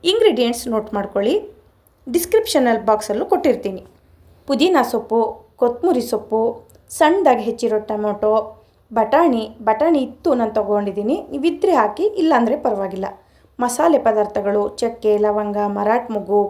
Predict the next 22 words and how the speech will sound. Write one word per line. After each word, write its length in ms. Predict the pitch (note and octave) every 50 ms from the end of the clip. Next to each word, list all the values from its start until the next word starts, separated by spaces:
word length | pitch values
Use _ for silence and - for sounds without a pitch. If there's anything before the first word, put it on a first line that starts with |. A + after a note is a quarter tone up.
| - -
ಪಲಾವ್ 320 | G#3+ G#3 G#3+ A#3+ C4 B3
ಎಲೆ, 220 | A3 A3 G#3 G#3 G3+ G3+ G3+ - - _ _ _ _ _ _
ಕಸೂರಿ 320 | - A#3 A#3+ D4 E4 D#4 C4+
ಮೇಥಿ, 520 | A3 G#3 G3+ G3+ - G#3 G#3+ G#3+ G#3+ - - _ _ - _ _ _
ಉದ್ದಕ್ಕೆ 420 | D#4 F4+ F4 F4+ G#4+ G#4 G#4 - B3+
ಹೆಚ್ಚಿರೋ 320 | A#3 - - A3+ G#3+ C#4+
ಈರುಳ್ಳಿ. 440 | F4+ F4 C#4+ G#3+ G#3 G#3 G3+ - - - _ _ _ _ _ _ - -
ಈಗ 200 | F#4 G#4 - C#4+ A#3 A3 B3+ C#4
ಒಂದು 140 | C#4+ D4 C#4+
ಕುಕ್ಕರ್ 420 | D#4 D4 - - G4 F4+ - -
ತಗೊಂಡು 440 | A#3 G#3 G3 G#3 G#3 G#3 G#3 D4+ E4+ E4+ - - _ - - _ _ -
ಅದಕ್ಕೆ 380 | E4+ - G4 - - D4+ C4 A#3 A#3 A#3 - - - B3+ B3+
ಎಣ್ಣೆ 200 | C#4+ E4 F#4 E4 B3 G#3+
ಹಾಕಿ, 480 | G#3 G#3 G#3 - B3+ C#4+ D#4 - - - _ _ _ _ _ _ -
ಅದು 240 | A3 G#3 A#3 A#3
ಕಾದ 420 | A#3+ - - G#3+ G#3 G#3 C4 C#4+ D4+
ನಂತರ 360 | B3+ A3+ G#3 G3+ F#3+ - - A3 B3 D#4 - - C4
ನಾವು 180 | A#3+ A3+ A#3
ತೆಗೆದಿಟ್ಕೊಂಡಿರ್ತೀವಲ್ಲ 960 | - A#3 A3+ A3+ D4 F4 - - B3+ A#3+ A3+ G#3+ G#3 G#3+ - A3+ G#3 G#3 G#3
ಮಸಾಲೆ 420 | G#3 G3+ G3+ G3+ - A3+ G#3+ G#3
ಪದಾರ್ಥಗಳು, 920 | G3+ G#3 G#3 G3 G#3 G3 - - G3+ F#3 G#3 B3+ E4 D#4 G#3+ - - - - _ _ _ _ _
ಅದನ್ನು 440 | - D4 D#4 G#4 G#4 E4 C4+ A#3 A3+